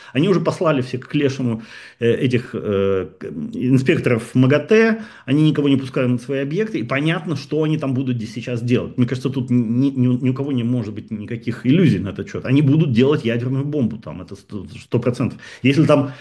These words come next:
осталась эта вся история, если это оборудование осталось. А гарантировать, что этого оборудования нет, не может щас никто. Ну, никто не может его этого гарантировать. Поэтому я не очень понимаю,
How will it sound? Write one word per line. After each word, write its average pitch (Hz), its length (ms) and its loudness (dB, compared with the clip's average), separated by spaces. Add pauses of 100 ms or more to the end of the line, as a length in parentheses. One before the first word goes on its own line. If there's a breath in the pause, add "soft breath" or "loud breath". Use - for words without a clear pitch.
(220 loud breath)
осталась 123 500 2
эта - 180 -8
вся 95 220 -6
история, 98 600 2
если 101 220 0
это 104 120 0
оборудование 101 520 2
осталось. 85 420 -10 (380 loud breath)
А 131 80 2
гарантировать, 165 600 6
что - 120 -2
этого 135 240 0
оборудования 120 600 0
нет, 180 280 -2 (200)
не 123 120 4
может 131 300 2
щас - 220 -10
никто. 85 420 -10 (500)
Ну, 139 100 2
никто 196 360 2
не 85 100 -2
может 82 280 -10
его 80 160 -8
этого 87 180 -10
гарантировать. 87 560 -12
Поэтому 185 480 2
я 156 380 2
не 143 160 4
очень 170 160 0
понимаю, 185 480 0